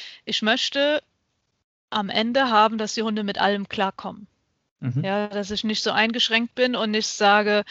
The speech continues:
Speaker 1: der Hund muss beim Geruch belohnt werden, damit er weiß, das war gut. Ähm, ich finde immer, die Hunde müssen so flexibel wie möglich sein, weil im Einsatz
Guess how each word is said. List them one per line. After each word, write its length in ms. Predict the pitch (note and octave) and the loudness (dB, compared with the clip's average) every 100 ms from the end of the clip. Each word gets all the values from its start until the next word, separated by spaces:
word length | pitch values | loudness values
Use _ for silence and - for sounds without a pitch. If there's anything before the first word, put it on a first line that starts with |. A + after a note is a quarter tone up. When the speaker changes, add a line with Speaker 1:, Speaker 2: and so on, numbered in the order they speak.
| - - - | -12 -16 -4
Speaker 1:
der 100 | G#3+ | 0
Hund 180 | A3 G3+ | 0 2
muss 260 | A3+ C#4+ - | 2 2 2
beim 260 | G#3 G#3 | 2 2
Geruch 320 | G3 G3 A3 | -2 -4 -6
belohnt 420 | - G#3+ G#3 G#3+ G3 | -2 0 0 -2 2
werden, 500 | F#3+ F#3+ F#3+ F#3+ F#3+ _ _ _ | 4 4 -2 -8 -10 _ _ _
damit 260 | F3+ F3+ F#3 | -6 -4 -2
er 140 | F3 | 0
weiß, 400 | F3 F3+ F3+ - | 2 0 0 -6
das 140 | F3+ F3 | -6 -4
war 120 | F3+ | -4
gut. 360 | F3 G3+ - - - - - - - - | -2 -4 -4 -8 -8 -14 -14 -16 -10 -2
Ähm, 380 | G3 F#3 F#3+ F#3+ _ _ _ - | 0 0 -6 -10 _ _ _ -6
ich 140 | G3+ | -4
finde 280 | - G#3+ G#3+ | 0 2 4
immer, 220 | G#3 G#3+ | 6 4
die 80 | G#3 | 4
Hunde 240 | G#3+ A3 | 2 2
müssen 240 | G#3 G#3 G#3+ | 0 0 2
so 100 | G#3 | 0
flexibel 600 | - G3 - A3 G#3 F#3+ | 0 -2 0 2 2 2
wie 100 | G3 | 0
möglich 400 | G3+ A#3+ C#4+ - | 0 0 0 2
sein, 340 | C4+ C4+ C#4 | 4 4 4
weil 180 | G3 F#3 | 2 2
im 120 | F3+ | 0
Einsatz 800 | - G3+ G#3+ G3+ - - - - | 0 2 2 0 -2 -8 -8 -10